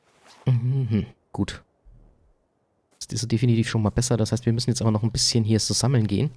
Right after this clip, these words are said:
Und hoffen, dass wir noch ein bisschen mehr Fiber finden und uns, ähm, dann auch noch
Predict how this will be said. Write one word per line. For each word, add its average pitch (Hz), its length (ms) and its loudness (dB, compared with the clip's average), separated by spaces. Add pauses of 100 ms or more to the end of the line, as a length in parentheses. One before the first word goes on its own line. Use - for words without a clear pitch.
(880)
Und - 320 -2
hoffen, 127 440 -2 (1000)
dass - 160 -6
wir 123 60 2
noch 117 100 0
ein 127 80 0
bisschen 123 300 2
mehr 113 120 4
Fiber 120 380 2
finden 131 480 0
und 117 480 2
uns, 110 720 2
ähm, 104 380 2
dann 101 160 0
auch 107 160 -4
noch 107 360 -2